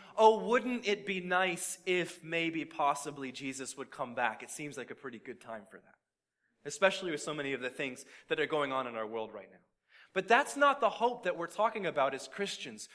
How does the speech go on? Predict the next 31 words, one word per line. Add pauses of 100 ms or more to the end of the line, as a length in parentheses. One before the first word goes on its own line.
(160)
We're
talking
about
a
future (160)
certainty
that
we
call
back
into
the
present (200)
by
retelling
the
story
and
learning
to
see (160)
what
it
looks
like
when
God
moves
and
to
hear